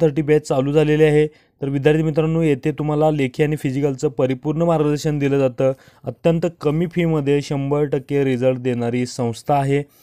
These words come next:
विद्यार्थी मित्रांनो, खालील दिलेल्या नंबरवरती तुम्ही कॉन्टॅक्ट करून क्लास जॉईन करू शकता आणि तुमचं जे काही वनरक्षक बनण्याचं स्वप्न आहे ते साकार करू शकता. तर विद्यार्थी मित्रांनो, जास्तीत जास्त मुलांना हा व्हिडिओ शेअर करायचा आहे.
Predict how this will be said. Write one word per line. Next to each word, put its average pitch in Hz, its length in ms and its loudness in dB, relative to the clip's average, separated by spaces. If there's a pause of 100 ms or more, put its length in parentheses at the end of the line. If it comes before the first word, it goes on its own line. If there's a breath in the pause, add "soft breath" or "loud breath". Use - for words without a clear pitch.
(240 soft breath)
विद्यार्थी 135 360 -2
मित्रांनो, 147 380 -4
खालील 135 340 -2
दिलेल्या 135 300 0
नंबरवरती 131 600 0
तुम्ही 135 340 -6
कॉन्टॅक्ट 131 460 -2
करून 135 340 -2
क्लास 120 300 -2
जॉईन 117 260 -4
करू 120 220 -2
शकता 139 380 -4
आणि 151 300 0
तुमचं 143 300 -4
जे 135 120 -6
काही 151 140 4
वनरक्षक 135 460 -2
बनण्याचं 135 420 -4
स्वप्न 123 300 -6
आहे 117 100 -4
ते 131 260 -2 (480 loud breath)
साकार 120 360 -2
करू 113 240 0
शकता. 101 400 -6 (520 soft breath)
तर 131 60 -4
विद्यार्थी 151 380 4
मित्रांनो, 170 480 0
जास्तीत 147 320 0
जास्त 151 200 2
मुलांना 143 320 0
हा 143 80 0
व्हिडिओ 135 240 2
शेअर 123 300 4
करायचा 143 460 2
आहे. 156 140 0